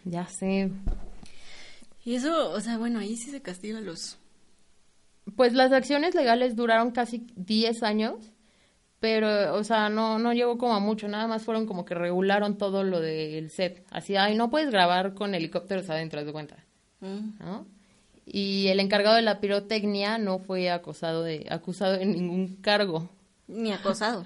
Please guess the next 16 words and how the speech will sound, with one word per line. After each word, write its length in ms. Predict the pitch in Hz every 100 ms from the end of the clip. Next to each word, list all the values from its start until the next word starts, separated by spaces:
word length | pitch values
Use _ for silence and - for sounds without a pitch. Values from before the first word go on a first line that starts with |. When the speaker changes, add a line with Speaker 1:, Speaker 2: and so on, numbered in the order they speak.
| -
Speaker 1:
<laughs> 140 | - -
Ni 140 | 214
acosado. 760 | 208 196 214 214 247 247 226 226 247 214 - - - -
<laughs> 640 | - - - - - -
Me 80 | 185
está 180 | 185 202
traicionando 560 | 214 233 208 180 180
el 100 | 185
inconsciente, 560 | 190 175 160 165 160 165
oigan. 420 | 151 147 139 147 - _ _ _ _ - - - - - - - - - -
Bueno, 280 | 190 208 214
<laughs> 20 |
ya, 420 | 233 262 269 220 - -
en 180 | - 233
la 220 | 240 247
otra, 400 | 277 294 285 285